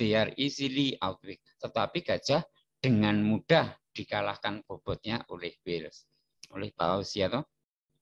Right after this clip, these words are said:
Paus itu kan, eh, besar. Kalau di darat memang gajah itu mamalia yang paling besar, tapi dibanding paus, paus kan mamalia juga.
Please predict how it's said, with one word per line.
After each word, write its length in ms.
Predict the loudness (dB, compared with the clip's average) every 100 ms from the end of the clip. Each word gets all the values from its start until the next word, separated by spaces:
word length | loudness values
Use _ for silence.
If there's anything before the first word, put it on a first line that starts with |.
| 0
Paus 320 | 0 2 -2
itu 80 | 0
kan, 240 | 2 2 -2 _ _ _ -10 -10 -6
eh, 440 | 0 2 2 0 -4 -6
besar. 480 | -4 2 4 2 -4 _ _ _ _ _
Kalau 200 | 0 2 2
di 80 | 0
darat 320 | 2 2 2 2
memang 320 | 2 2 0 -6
gajah 320 | -10 -4 -4
itu 120 | -2
mamalia 520 | 0 0 2 2 2 0
yang 120 | -2
paling 200 | -4 -6
besar, 360 | -2 0 0 -6 _ _ -8
tapi 200 | -4 -4
dibanding 440 | 0 0 0 2
paus, 400 | 4 6 4 0
paus 240 | -2 -2
kan 120 | -2 -6
mamalia 400 | -6 -8 -10 -12
juga. 280 | -12 -6 -6